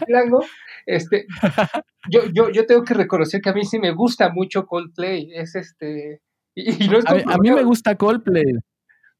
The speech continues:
Speaker 2: A mí me gusta Coldplay, me gusta mucho el, el disco de, donde, de Yellow, ¿se llama el disco?
Speaker 1: El de
Speaker 2: No, la, o la rola donde viene el disco.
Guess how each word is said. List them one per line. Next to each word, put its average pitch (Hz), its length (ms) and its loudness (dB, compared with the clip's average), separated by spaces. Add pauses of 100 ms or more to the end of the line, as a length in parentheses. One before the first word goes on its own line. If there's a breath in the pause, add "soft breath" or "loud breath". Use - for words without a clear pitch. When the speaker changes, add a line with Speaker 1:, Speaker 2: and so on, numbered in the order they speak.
(160)
Speaker 2:
A 160 60 2
mí 202 60 2
me 226 100 2
gusta 226 300 0
Coldplay, 226 280 0
me 175 120 0
gusta 196 260 0
mucho 196 360 0
el, 156 200 0
el 139 320 0
disco 170 320 0
de, 135 420 2
donde, 127 520 -2
de 135 140 -2
Yellow, 156 480 2
¿se 156 200 -6
llama 156 180 -4
el 160 80 -8
disco? 160 400 -8 (760)
Speaker 1:
El 165 260 0
de 165 80 -2
Speaker 2:
No, 127 240 2
la, 127 240 0
o 123 220 0
la 120 180 0
rola 147 280 2
donde 135 220 0
viene 139 220 0
el 143 80 -4
disco. 165 380 -8